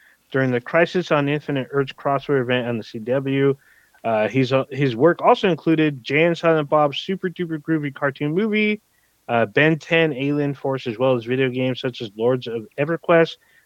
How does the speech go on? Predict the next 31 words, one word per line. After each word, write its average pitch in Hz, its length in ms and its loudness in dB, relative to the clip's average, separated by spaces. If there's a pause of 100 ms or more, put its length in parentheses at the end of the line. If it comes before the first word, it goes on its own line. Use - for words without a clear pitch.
Max 147 320 2
Payne 156 280 0
two, 143 460 0
and 127 220 0
Jackson 117 480 -2
Dexter, 104 480 -4 (380)
the 113 300 2
precursor 139 480 -2
Legend 104 320 -4
series, 95 240 -12
sorry. 95 280 -14 (500)
Uh, 120 320 6
there 123 220 4
was 123 280 2
a 120 80 -2
debate 120 440 2
of 131 200 -4
whether 120 560 0 (280)
Conroy 139 420 0
was 110 260 -2 (120)
part 143 200 0
of 131 80 0
the 120 120 -4
L 131 160 -2
G 131 120 -8
B 139 140 -8
T 135 160 -8
Q 139 440 -8
community, 185 580 -6 (580)
but 117 360 2 (180)
come, 143 180 0